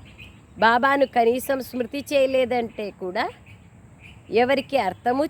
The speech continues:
చేయించలేరు. వారు తమని తామే శాపితులు చేసుకుంటారు. ఒకటి స్మృతి ఉండదు, రెండవది మాయ చెప్పే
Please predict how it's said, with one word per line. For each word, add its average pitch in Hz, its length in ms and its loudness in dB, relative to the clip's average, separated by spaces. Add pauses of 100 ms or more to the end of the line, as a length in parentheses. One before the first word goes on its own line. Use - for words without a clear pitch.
(100)
చేయించలేరు. 160 680 -10 (1800)
వారు 339 280 4 (120)
తమని 320 400 2 (140)
తామే 330 380 0
శాపితులు 302 680 -4 (100)
చేసుకుంటారు. 160 760 -8 (520)
ఒకటి 240 280 -2 (120)
స్మృతి 254 360 -2 (100)
ఉండదు, 311 380 0 (1040)
రెండవది 247 480 2 (120)
మాయ 220 200 0 (160)
చెప్పే 302 280 -2